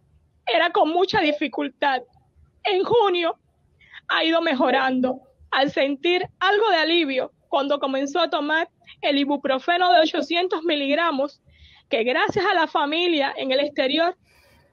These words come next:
nos los hicieron llegar y por eso ahora fue que nos los dejaron ver,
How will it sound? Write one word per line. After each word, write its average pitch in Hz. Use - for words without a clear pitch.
nos 285
los 277
hicieron 330
llegar 311
y 311
por 254
eso 330
ahora 294
fue 339
que 311
nos 294
los 269
dejaron 285
ver, -